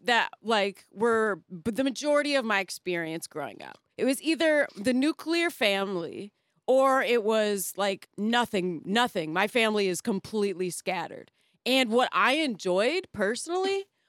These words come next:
was the big party. I enjoyed being around all different types of people and going from room to room. Um,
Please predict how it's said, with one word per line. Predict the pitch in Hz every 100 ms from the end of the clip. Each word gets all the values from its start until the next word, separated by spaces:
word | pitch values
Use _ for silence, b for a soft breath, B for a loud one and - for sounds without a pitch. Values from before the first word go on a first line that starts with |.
| _
was | 180 247 254 220 175
the | 214
big | 185 220 175
party. | 175 143 - - - -
I | 240
enjoyed | 247 220 185 226 233 226 190
being | 208 202 190
around | 180 175 190 190 175 165 160 - _ _ _
all | 247 247 208
different | 220 214 180 180
types | 208 185 190
of | 165
people | 220 208 180
and | 165 160
going | 190 185 175 160
from | 165 165
room | 160 160 156
to | 156
room. | - 185 156 - - _ _ _ _
Um, | 175 180 160 156 156